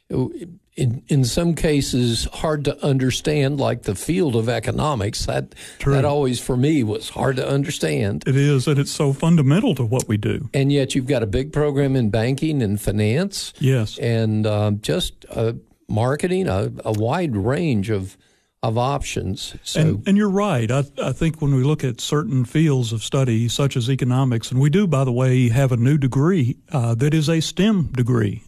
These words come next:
Speaker 2: It's coded as a stem degree because it does, uh, include a lot of those, uh, technical and analytical skills, you know, from econometrics to, uh, uh,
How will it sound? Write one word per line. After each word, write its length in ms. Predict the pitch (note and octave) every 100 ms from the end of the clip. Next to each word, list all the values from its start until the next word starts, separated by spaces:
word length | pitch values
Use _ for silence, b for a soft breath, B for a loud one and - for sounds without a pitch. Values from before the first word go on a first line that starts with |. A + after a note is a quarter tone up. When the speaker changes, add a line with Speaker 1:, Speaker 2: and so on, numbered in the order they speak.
| -
Speaker 2:
It's 280 | B2 A#2 -
coded 380 | C3 C3 C#3
as 260 | C#3 C#3+ C3
a 120 | C#3+
stem 320 | - C#3+ C#3+
degree 360 | C3+ B2 C#3 E3 B B B -
because 260 | C#3+ C#3+
it 120 | C#3 C3
does, 500 | D3+ D#3+ C#3+ C3 C3+
uh, 240 | A#2+ A#2 A2+ b b b -
include 760 | A#2 - - F#3 F#3 C3+ B2
a 220 | G#3 D#3+ A#2
lot 280 | B2+ D3+
of 100 | C#3
those, 460 | C#3 B2+ B2 A#2+ -
uh, 180 | A2+ A2+
technical 640 | - E3+ D3 C3+ C3+ B2+
and 100 | A2+
analytical 560 | B2+ C#3+ B2+ E3+ E3 B2
skills, 600 | - C3 B2 A#2+ A#2+ - B B B B
you 60 |
know, 120 | B2+ B2
from 200 | B2 A#2+
econometrics 840 | D#3 C#3+ B2 C#3 C#3+ C#3+ C3 -
to, 420 | - B2 A#2+ A2+
uh, 160 | A2 G#2+ G#2+ b b b b
uh, 280 | - G2+